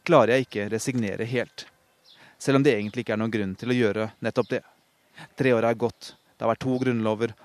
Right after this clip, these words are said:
og fortsatt finnes det ikke en eneste valgt representant i noe embete. Likevel, jeg tror ingen som var på Tahrir i de dagene i to tusen og elleve kan resignere helt. Selvfølgelig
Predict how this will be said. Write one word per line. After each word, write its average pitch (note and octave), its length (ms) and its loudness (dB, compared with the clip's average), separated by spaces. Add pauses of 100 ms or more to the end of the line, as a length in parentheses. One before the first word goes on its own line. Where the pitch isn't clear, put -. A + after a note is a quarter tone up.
og F3+ 140 -2
fortsatt D3 340 0
finnes A2+ 240 0
det A#2 80 -4
ikke B2 200 -6 (120)
en F3 80 -4
eneste B2 480 -2
valgt G#2 400 -6
representant A#2+ 720 -4
i D3 80 -6
noe C3+ 240 2
embete. B2 380 0 (920)
Likevel, B2+ 400 2 (400)
jeg D#3+ 100 0
tror G3 220 6
ingen C3 180 0
som E3 160 0
var C#3+ 220 6
på D#3+ 160 4
Tahrir B2 480 -2
i D3+ 140 -8
de D3 100 2
dagene B2 400 4
i - 40 -4
to B2+ 140 -4
tusen B2+ 280 -4
og - 20 0
elleve A#2+ 340 -2
kan C#3 220 2
resignere A#2+ 500 -2
helt. B2+ 400 -6
Selvfølgelig C#3 520 2